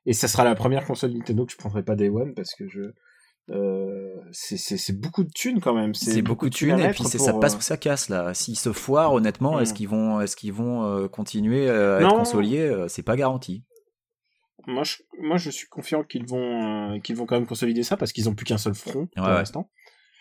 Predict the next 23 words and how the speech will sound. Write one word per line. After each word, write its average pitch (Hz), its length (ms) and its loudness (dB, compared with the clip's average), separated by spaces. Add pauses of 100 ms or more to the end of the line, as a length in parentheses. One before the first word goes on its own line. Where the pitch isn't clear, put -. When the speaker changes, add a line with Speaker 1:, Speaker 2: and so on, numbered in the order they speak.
(560)
Speaker 1:
Mais, 123 600 4
euh, 104 500 4 (120)
je 120 60 0
suis 139 160 2
assez 135 220 4
confiant 170 240 4
là-dessus. 175 420 0
Mais 110 120 2
par 104 180 -4
contre, 170 240 0
euh, 101 480 -2
en 110 180 -2
termes 120 260 0
de 110 140 4
lancement, 113 440 2
en 120 60 2
termes 113 200 0
de 107 60 2
sélection 131 580 0
de 107 140 0
catalogue 113 420 0
de 110 80 2
lancement, 147 480 0